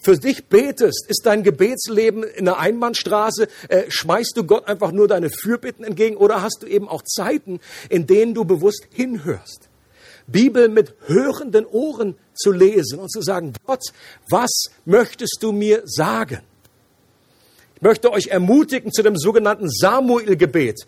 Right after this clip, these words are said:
Als Samuel die Stimme Gottes gehört hat, und es war sogar laut hörbar, und er hat nicht gecheckt, er war irgendwie nicht eingetuned.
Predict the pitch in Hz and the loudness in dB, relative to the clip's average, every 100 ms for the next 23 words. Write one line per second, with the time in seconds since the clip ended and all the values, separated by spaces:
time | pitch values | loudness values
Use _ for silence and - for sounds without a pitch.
0 | - - 160 110 180 247 240 240 240 226 | -10 -2 -2 2 2 4 2 2 0 -2
1 | - 247 233 240 - 208 - 202 233 202 | 0 2 4 2 0 -2 4 4 4 0
2 | 226 214 156 196 175 185 185 156 143 165 | 0 0 2 2 2 2 2 2 2 2
3 | 294 139 139 285 320 - 117 196 - _ | 2 0 4 6 6 4 -2 -2 -4 _
4 | - - 196 208 233 - 233 - 226 - | -16 0 2 4 0 -2 -4 -2 -4 -2
5 | 311 - - _ - - 165 196 208 214 | -2 -4 -10 _ -8 -2 2 4 4 4
6 | 196 226 208 233 - 247 269 269 214 202 | 2 -2 -2 -4 -4 -4 -2 4 6 6
7 | 208 175 - 156 - - 226 185 135 | 4 -6 -6 -6 -4 0 4 4 0